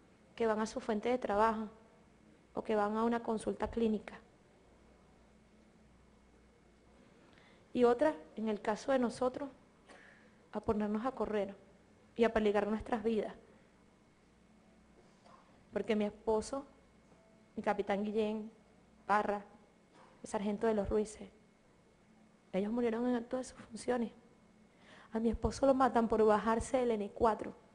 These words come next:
unidad masiva de transporte, pasando por encima de las órdenes que eran no bajarse de la unidad para salvar a un sargento que se estaba desangrando en el medio de la calle, sin pensar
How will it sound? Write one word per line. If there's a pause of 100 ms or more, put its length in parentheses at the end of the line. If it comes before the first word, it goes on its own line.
(120)
unidad
masiva
de
transporte, (1300)
pasando
por (540)
encima
de
las (120)
órdenes
que
eran
no
bajarse
de
la
unidad (800)
para
salvar
a
un
sargento
que
se
estaba
desangrando
en
el
medio
de
la
calle, (2250)
sin
pensar